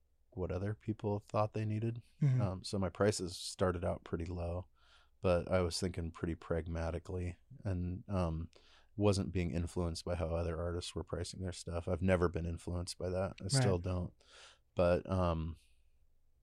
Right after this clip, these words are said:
Speaker 1: a few years back, I, I actually went to,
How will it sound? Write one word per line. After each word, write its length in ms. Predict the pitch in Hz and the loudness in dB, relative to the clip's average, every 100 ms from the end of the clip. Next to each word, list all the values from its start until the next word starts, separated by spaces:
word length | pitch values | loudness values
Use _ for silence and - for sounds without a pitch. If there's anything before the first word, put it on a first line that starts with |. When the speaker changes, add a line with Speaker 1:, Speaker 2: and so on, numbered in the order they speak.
| _ _ 95 | _ _ -8
Speaker 1:
a 60 | |
few 240 | 92 - 120 | -4 4 6
years 360 | 110 98 92 - | 8 6 4 0
back, 540 | - 95 92 87 - - | -2 2 4 2 -4 -4
I, 180 | 82 - - _ _ - _ _ _ - | -2 -4 -8 _ _ -20 _ _ _ 4
I 300 | 95 104 92 - | 6 4 0 0
actually 680 | 92 90 - 90 87 87 92 - - | 2 2 2 2 2 0 -6 -12 -8
went 360 | 85 85 87 | -2 -2 -2
to, 600 | - - 87 87 85 85 | -6 -4 -2 -2 -2 -6